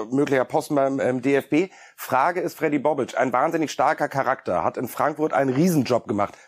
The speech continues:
weil er es in erster Linie selbst entscheiden konnte, was passiert. Triple Seven hat schon ziemlich deutlich gemacht, wenn wir reingehen,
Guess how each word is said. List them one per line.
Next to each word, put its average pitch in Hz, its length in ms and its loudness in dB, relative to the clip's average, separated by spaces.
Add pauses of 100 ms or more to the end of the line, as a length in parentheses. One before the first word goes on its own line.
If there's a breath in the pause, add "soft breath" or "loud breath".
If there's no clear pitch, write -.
weil 127 320 2
er 156 280 2
es 185 140 -4
in 120 120 -4
erster 139 300 0
Linie 135 300 0
selbst 139 300 0
entscheiden 139 360 -2
konnte, 110 260 -4
was 98 120 -2
passiert. 82 400 -6 (540 loud breath)
Triple 156 260 0
Seven 170 320 0
hat 196 160 2
schon 190 140 -6
ziemlich 190 240 0
deutlich 156 280 0
gemacht, 123 280 -2
wenn 196 180 2
wir 143 180 0
reingehen, 120 440 0